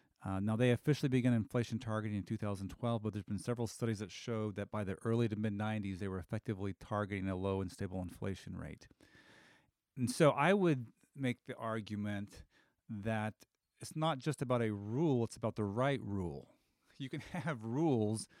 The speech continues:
that lead to terrible outcomes, and I think targeting inflation can work sometimes, but when you have supply shocks, this is borne out by what we saw in two thousand eight. There's a big increase in the demand for commodities, so the supply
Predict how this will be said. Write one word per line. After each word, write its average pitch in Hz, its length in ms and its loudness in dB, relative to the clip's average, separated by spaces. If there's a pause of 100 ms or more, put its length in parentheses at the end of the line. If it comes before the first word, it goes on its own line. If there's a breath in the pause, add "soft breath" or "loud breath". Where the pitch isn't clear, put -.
(460 soft breath)
that 110 260 0 (420)
lead 127 300 4
to 110 40 -6
terrible 127 440 2
outcomes, 120 500 0
and 113 80 0
I 107 60 0
think - 320 -2 (480)
targeting 147 480 4
inflation 135 500 0
can 117 160 -2
work 117 180 -2
sometimes, 139 840 0 (540 loud breath)
but - 100 -8
when 117 80 2
you 117 80 4
have 110 160 0
supply 135 440 0
shocks, - 720 0 (640 soft breath)
this 151 160 2
is 139 120 0
borne 156 260 4
out 151 80 6
by 139 80 6
what 135 180 6
we 135 80 6
saw 139 200 4
in 127 60 4
two 131 100 4
thousand 123 320 6
eight. 135 60 6
There's 113 140 2
a 107 60 4
big 117 400 4 (260)
increase 127 600 0 (340 soft breath)
in 120 60 0
the 117 80 2
demand 113 260 4
for 113 80 -4
commodities, 127 800 6
so 107 240 0
the 98 140 -2
supply - 460 2